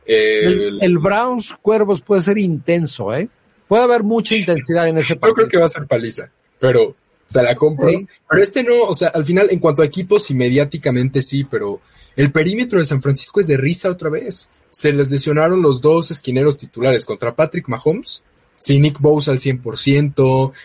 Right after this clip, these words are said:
Speaker 1: sin una identidad ofensiva esta
Speaker 2: Un
Speaker 1: temporada.
Speaker 2: Patrick Mahomes que además viene con
Speaker 1: Ardido.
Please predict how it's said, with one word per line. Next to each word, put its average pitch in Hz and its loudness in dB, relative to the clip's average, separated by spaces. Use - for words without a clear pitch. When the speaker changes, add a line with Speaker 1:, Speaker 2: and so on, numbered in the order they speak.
Speaker 1:
sin 135 -2
una 160 2
identidad 131 0
ofensiva 127 -2
esta 120 -4
Speaker 2:
Un - -20
Speaker 1:
temporada. 226 0
Speaker 2:
Patrick 214 -2
Mahomes 202 -2
que 196 0
además 175 0
viene 175 0
con 143 -2
Speaker 1:
Ardido. 123 0